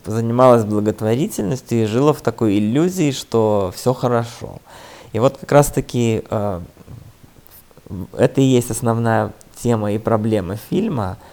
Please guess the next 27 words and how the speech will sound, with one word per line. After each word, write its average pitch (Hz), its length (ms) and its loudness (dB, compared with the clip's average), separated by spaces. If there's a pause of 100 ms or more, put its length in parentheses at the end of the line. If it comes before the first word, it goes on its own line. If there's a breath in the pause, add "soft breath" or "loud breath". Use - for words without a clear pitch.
(420 loud breath)
и 107 180 -4
мне 117 220 -2
поэтому 135 560 4
он 120 180 0
понравился, 87 720 -4
что, 87 440 -8 (400)
м, 101 300 -12
здесь 113 220 -4
рассматривается 107 880 -4
проблема 123 720 -2 (340 loud breath)
именно 117 360 -2
такого 117 360 2
нежелания 120 640 2
видеть 110 340 -2
реальность 120 720 -2
и 113 220 -4
ухода 117 880 0 (160)
в - 80 -18
свой 127 300 4
мир. 101 340 -4 (180)
И 95 100 -2
эта 117 200 2
тема 135 280 2
мне 123 180 2
очень 127 320 -2
близка, 139 380 -4
поскольку 107 640 -2